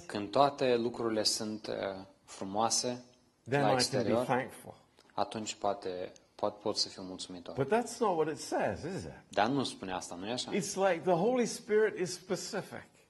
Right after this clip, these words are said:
Speaker 1: Duhul Sfânt, uh, este foarte specific.
Speaker 2: It is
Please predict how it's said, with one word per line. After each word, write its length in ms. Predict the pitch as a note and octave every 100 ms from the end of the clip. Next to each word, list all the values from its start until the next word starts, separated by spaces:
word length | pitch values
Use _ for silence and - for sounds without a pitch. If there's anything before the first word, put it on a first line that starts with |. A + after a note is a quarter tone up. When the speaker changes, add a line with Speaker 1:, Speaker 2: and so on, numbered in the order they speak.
| _ _ - _ _
Speaker 1:
Duhul 300 | B2 A#2 A#2+
Sfânt, 600 | A#2 - C3 C#3+ C3+ -
uh, 340 | C3+ B2+ B2 - -
este 280 | B2+ G#2+ A#2
foarte 320 | - B2 -
specific. 600 | G2+ - F2+ F#2 - - - _ _
Speaker 2:
It 220 | - C#3+
is 340 | C#3+ C3+ -